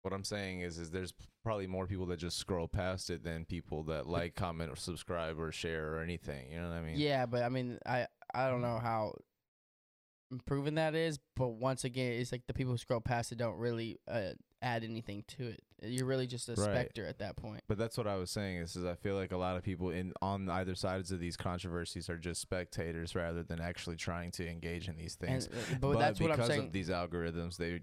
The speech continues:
Speaker 1: seem like they're engaging in them because they're becoming spectators type shit.
Speaker 2: No, I, well, most ti-, it's not the spectator.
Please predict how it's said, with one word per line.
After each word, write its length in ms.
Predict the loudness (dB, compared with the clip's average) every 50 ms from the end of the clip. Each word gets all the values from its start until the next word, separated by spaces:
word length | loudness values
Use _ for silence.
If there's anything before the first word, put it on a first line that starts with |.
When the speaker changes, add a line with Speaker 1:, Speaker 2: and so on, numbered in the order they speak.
| -8 -8 -6
Speaker 1:
seem 360 | -4 -2 0 0 0 0 0
like 220 | 0 0 0 0 0
they're 280 | -2 -2 0 0 -2
engaging 500 | -2 -2 -2 -2 -2 -2 -2 -4 -4 -2
in 160 | -2 -2 -2 -2
them 120 | -2 -2
because 460 | -2 -4 -2 -2 -2 -2 -2 -2 -2
they're 140 | -4 -4 -2
becoming 420 | -2 -4 -4 -4 -4 -4 -4 -4
spectators 680 | -4 -2 -2 -2 -2 -2 -2 -2 -4 -2 -4 -4 -4 -4
type 180 | -4 -4 -4 -2
shit. 80 | 0
Speaker 2:
No, 160 | 2 4 4
I, 340 | 4 4 2 0 0 0 0
well, 160 | 2 2 2
most 300 | 4 4 2 2 2 2
ti-, 60 | 0 0
it's 180 | 0 0 0
not 120 | 0 0 0
the 60 | -2
spectator. 460 | -2 0 0 0 -2 -4 -8 -8